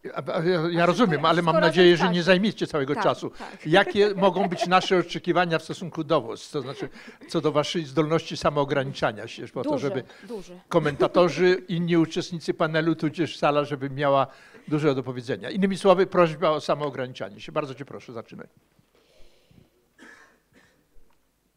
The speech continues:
Speaker 2: Znajdujemy się dzisiaj w takim momencie, e, w którym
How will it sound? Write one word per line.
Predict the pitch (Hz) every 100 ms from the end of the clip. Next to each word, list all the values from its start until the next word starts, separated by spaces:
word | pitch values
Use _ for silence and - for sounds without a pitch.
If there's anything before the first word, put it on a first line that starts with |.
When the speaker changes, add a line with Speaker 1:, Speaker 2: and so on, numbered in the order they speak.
| _ _ _ _ _ _ _ - 190 - _ _ - - _
Speaker 2:
Znajdujemy | 180 247 233 262 349 392
się | 247
dzisiaj | 202 240 285 262 220
w | _
takim | - 262 262 214
momencie, | 202 185 165 165 - 180 208 269 294 _ _ _ -
e, | 185 185
w | -
którym | - - 240 240 240 233 233